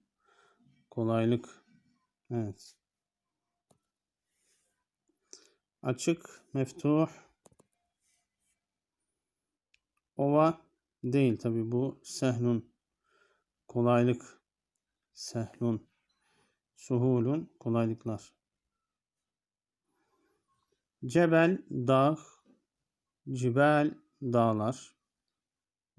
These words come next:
Cebel, dağ. Cibel, dağlar.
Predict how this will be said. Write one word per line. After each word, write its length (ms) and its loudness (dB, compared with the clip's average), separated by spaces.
Cebel, 480 -2
dağ. 420 -4
Cibel, 720 2
dağlar. 540 -4